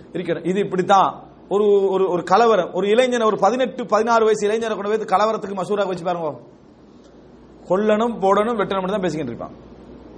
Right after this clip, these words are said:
ஏன்னா அவனுக்கு இந்த, இந்த கல-, கலவரம் சம்பந்தமான வரலாறும் தெரியாது, கலவரம் எப்படி ஆரம்பிக்கும், எப்படி முடியும், எங்க போகும், அதை பற்றி எந்த நாலேஜும் இருக்காது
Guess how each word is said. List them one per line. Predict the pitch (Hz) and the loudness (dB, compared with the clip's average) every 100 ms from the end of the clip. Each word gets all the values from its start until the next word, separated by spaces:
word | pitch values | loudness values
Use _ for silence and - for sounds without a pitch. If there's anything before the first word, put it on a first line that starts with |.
| - - - - - - | -20 -20 -20 -20 -20 -4
ஏன்னா | 180 240 | 0 2
அவனுக்கு | 220 226 233 208 | 2 0 -2 -6
இந்த, | 220 | -6
இந்த | 190 180 185 | -4 -4 -2
கல-, | 170 196 196 | 0 0 2
கலவரம் | 185 196 220 220 | 4 4 4 4
சம்பந்தமான | 208 196 190 190 185 | 2 2 -2 0 4
வரலாறும் | 156 180 196 208 | 4 4 2 2
தெரியாது, | 214 226 214 139 104 - - - - | 2 2 2 0 -4 -18 -20 -20 -4
கலவரம் | 165 202 220 208 | 2 2 2 -2
எப்படி | 170 202 | -2 2
ஆரம்பிக்கும், | 190 185 190 196 196 262 - - - | 4 4 2 -4 -8 -10 -10 -20 -12
எப்படி | 160 165 208 | -10 -6 -6
முடியும், | 202 196 214 254 277 - - - | -4 -2 0 0 -2 -12 -20 -12
எங்க | 147 190 220 214 | -6 2 4 4
போகும், | 190 220 240 269 | 4 4 4 -2
அதை | 175 202 | -6 -4
பற்றி | 226 233 | -6 -2
எந்த | 226 240 254 233 | -2 0 0 0
நாலேஜும் | 196 208 233 285 | 2 2 2 0
இருக்காது | 277 208 131 | -4 -6 -8